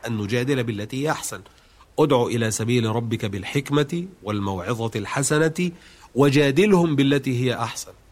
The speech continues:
في الحج لا، يقول لك: "لا أريد جدالاً أصلًا،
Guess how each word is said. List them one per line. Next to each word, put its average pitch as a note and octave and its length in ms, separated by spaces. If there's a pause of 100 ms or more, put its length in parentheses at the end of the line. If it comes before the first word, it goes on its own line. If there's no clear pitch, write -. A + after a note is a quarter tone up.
في - 120
الحج C#3+ 420
لا، C3+ 200 (540)
يقول F#3+ 260
لك: E3+ 200
"لا D#3+ 80
أريد C#3+ 420
جدالاً C#3 720 (160)
أصلًا، A#2 600